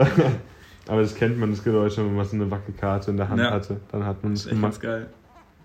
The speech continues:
Speaker 2: Ich mag das. Es ist fast so beruhigend wie, äh, so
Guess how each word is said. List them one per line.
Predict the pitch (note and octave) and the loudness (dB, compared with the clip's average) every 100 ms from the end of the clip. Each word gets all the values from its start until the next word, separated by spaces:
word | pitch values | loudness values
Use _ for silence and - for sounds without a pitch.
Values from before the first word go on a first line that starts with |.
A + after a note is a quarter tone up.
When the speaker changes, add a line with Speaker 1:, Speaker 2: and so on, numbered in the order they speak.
| _ - _ _ - _ _ - - - - | _ -20 _ _ -20 _ _ -20 -20 -20 -12
Speaker 2:
Ich | A#2 | -4
mag | A#2+ A#2 | -4 -4
das. | A2 | -6
Es | A2 B2+ | -8 -10
ist | B2+ - - | -12 -18 -20
fast | - B2+ B2 | -10 -8 -6
so | C#3 | -6
beruhigend | B2 A#2+ C3+ C3 G2 | -4 -2 -2 -4 -4
wie, | A#2+ A#2 | -4 -4
äh, | - A2+ A2 | -4 -4 -4
so | G#2+ A2+ G#2+ A2 | -6 -6 -6 -6